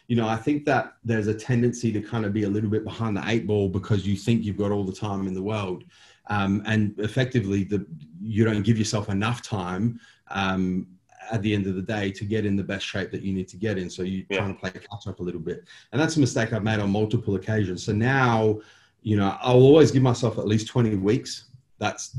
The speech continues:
Speaker 1: the bare minimum, is twenty weeks, because the
Speaker 2: Yeah.
Speaker 1: more time, the better, right? The more time you have to correct mistakes, the more time you have to deal with little injuries that come up, 'cause they always come up. Um, you know, the more time is,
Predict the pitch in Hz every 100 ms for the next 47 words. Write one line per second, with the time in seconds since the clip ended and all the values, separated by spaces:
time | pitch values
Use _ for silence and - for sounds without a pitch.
0 | 92 110 85 117 110 101 101 90 82 -
1 | 98 - 113 104 95 90 - 98 101 92
2 | 113 131 143 135 117 104 92 95 85 80
3 | - 107 110 117 127 143 - 117 113 107
4 | 107 - - - 107 - 110 - 104 104
5 | 98 - 104 - 156 135 117 - 110 110
6 | 113 113 113 104 101 104 98 107 98 95
7 | 95 92 92 101 151 135 139 127 113 110
8 | 135 127 123 - 101 95 92 98 95 110
9 | 117 147 143 - - - - - 101 101
10 | 98 101 123 107 92 - 120 117 127 143
11 | 170 - 139 123 107